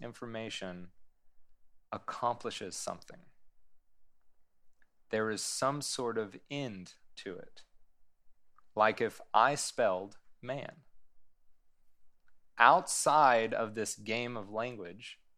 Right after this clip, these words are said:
there's a meaning to it. It means a male human. There's meaning imposed on the letters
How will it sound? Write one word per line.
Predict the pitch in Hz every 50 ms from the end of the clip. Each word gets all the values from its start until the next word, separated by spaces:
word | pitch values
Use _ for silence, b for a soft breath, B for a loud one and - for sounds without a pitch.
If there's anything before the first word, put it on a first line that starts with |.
| _ _ _ _ - - - _ -
there's | 101 98 101 101 95 - - - - - - -
a | 101
meaning | 101 101 101 110 117 123 120 110 95 85 85
to | - - -
it. | - - - - - _ - - - - - - _ _ - - - - - - - - _ _ _ - _ - - -
It | 107 107 82
means | 101 101 110 131 143 123 98 92 98 104 117 - - - - - - - - - - - - - - -
a | - 101
male | 98 95 92 92 92 90 92 98 101
human. | - - - 147 139 104 - - - - - - _ _ _ - - - _ - - _ _ - - - - - _ _ _ - - - _ _ _ _ _ _ _ - - - _ _ _ _ - - - _ _ - _ _ - - -
There's | - 117 113 104 92
meaning | 110 104 110 120 131 143 151 147 127 110 104 101 98 - -
imposed | 117 110 107 101 98 - - - - - 160 165 156 156 160 147 127 - -
on | 113 107 98 92 87 85 82 87 92 - - - - _ _ _ _ _ _ - -
the | 95 98 98
letters | 101 107 110 110 - - - - - - -